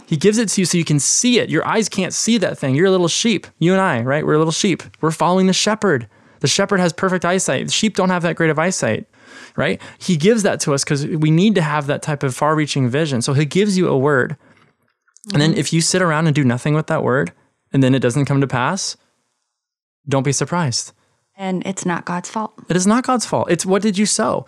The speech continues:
Speaker 1: He gave you the vision. He said, "Hey, this is what I see for your orchard. This is what I see for your garden and your plants. I see a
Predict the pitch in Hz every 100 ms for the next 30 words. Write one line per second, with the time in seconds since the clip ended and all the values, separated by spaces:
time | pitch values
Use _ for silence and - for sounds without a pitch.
0 | - - 185 196 240 247 196 160 233 180
1 | 170 - 175 196 170 180 226 196 202 175
2 | 196 185 170 151 170 202 131 127 - -
3 | 165 190 214 185 - 196 - 165 147 139
4 | 175 160 135 131 - - 185 127 - 143
5 | 147 196 156